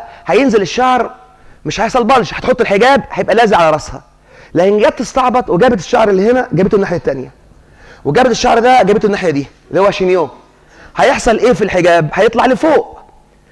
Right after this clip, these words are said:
يبقى سبب البلج التالت ان الفايبرز اللي من البونز بتعمل cross للاوبوزيت سايد عشان تخش للسيربيلا من الناحيه العكسيه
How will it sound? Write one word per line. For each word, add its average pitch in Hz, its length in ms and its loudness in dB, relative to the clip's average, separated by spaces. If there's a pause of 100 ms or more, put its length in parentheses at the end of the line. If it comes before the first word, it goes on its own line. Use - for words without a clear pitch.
(260)
يبقى 165 480 0
سبب 277 440 0
البلج 190 500 0
التالت 165 640 0 (160)
ان 175 200 2
الفايبرز 254 680 2
اللي 180 200 0
من 180 120 -2
البونز 185 480 -2 (880)
بتعمل 262 420 0
cross 254 420 0
للاوبوزيت 220 440 0
سايد 269 360 0
عشان 214 220 -4
تخش 233 300 -4
للسيربيلا 220 500 0
من 202 60 0
الناحيه 214 220 -2
العكسيه 139 500 -4